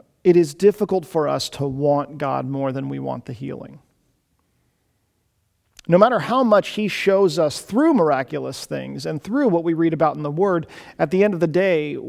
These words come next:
most of us still struggle to just want the thing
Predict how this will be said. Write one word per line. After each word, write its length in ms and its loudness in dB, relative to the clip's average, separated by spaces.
most 500 2
of 140 -2
us 160 -2
still 320 -4
struggle 500 -2
to 140 -10
just 360 -4
want 320 -4
the 80 -14
thing 600 -6